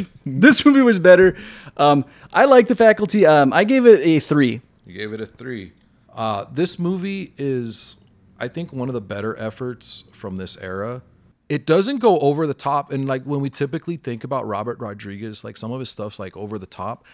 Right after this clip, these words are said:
Speaker 2: I actually like that this wasn't really over the top. Like, it kinda had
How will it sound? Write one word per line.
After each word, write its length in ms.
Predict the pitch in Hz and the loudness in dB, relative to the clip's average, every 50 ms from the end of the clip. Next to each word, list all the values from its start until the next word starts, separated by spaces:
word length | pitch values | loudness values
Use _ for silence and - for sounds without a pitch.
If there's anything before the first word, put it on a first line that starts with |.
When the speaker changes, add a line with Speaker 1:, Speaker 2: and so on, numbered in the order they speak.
| _ _ - | _ _ -6
Speaker 2:
I 100 | - 190 | -6 -4
actually 240 | 202 - - 240 | -4 -4 -4 -6
like 400 | 170 120 113 120 131 147 139 _ | -6 -4 -2 -2 -4 -4 -6 _
that 160 | - 113 101 - | -8 -8 -8 -8
this 220 | 110 95 - - | -10 -12 -12 -12
wasn't 560 | 98 92 92 95 95 110 123 117 143 139 139 127 | -12 -16 -14 -12 -10 -10 -8 -10 -10 -12 -12 -12
really 240 | 131 135 143 131 | -12 -10 -10 -10
over 280 | - 123 127 123 139 131 | -10 -12 -12 -12 -10 -12
the 100 | 127 120 | -12 -12
top. 500 | - - - 123 127 143 175 185 _ _ _ _ _ _ _ _ _ _ _ - | -16 -14 -12 -10 -10 -10 -10 -12 _ _ _ _ _ _ _ _ _ _ _ -12
Like, 220 | - 113 113 - | -10 -10 -10 -10
it 100 | 127 127 - | -12 -16 -12
kinda 280 | - 143 156 175 175 | -10 -8 -6 -6 -6
had 420 | 156 165 151 147 143 143 139 135 | -6 -6 -4 -4 -4 -4 -4 -8